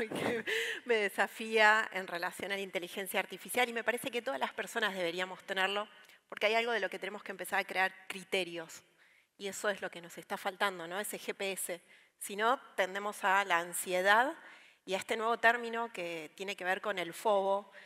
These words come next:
que es la, la sensación de que estamos quedando obsoletos u obsoletas las personas. Entonces, en esa listita, eh, voy a ir por la parte optimista primero.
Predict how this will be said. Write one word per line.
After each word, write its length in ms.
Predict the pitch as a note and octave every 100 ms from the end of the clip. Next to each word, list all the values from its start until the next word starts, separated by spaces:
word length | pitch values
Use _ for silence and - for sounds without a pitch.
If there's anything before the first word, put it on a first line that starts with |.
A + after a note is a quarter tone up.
| - _
que 260 | - F#3 F#3
es 280 | F#3+ - F3+
la, 240 | E3 D#3
la 120 | F3 E3+
sensación 1080 | F#3+ F#3 - F#3 - B3 B3 A#3+ B3+ C4 - - - -
de 140 | F#3+
que 420 | - F3 E3+ E3 E3+
estamos 340 | - G3+ G#3
quedando 400 | - F#3+ G#3 G3+
obsoletos 560 | F#3 - F#3 F#3 G3+ F#3
u 120 | F3+
obsoletas 580 | D#3+ - F3 F3 F3+ F3
las 120 | E3+
personas. 520 | - - E3+ D3 D3+ - _ _ - - -
Entonces, 320 | - B3+ A3
en 100 | B3
esa 180 | C#4+ C4
listita, 640 | B3+ - D4 A#3+ B3 C#4 - - - - - - - - -
eh, 420 | G3 F3+ F#3 F#3
voy 200 | G#3 A#3
a 100 | A#3
ir 180 | A3 A3+
por 140 | A3+ G3
la 80 |
parte 260 | G3+ G#3 G#3 - -
optimista 540 | - F#3+ G#3 - F#3+
primero. 520 | G#3 A3 A#3+ A3 A#3+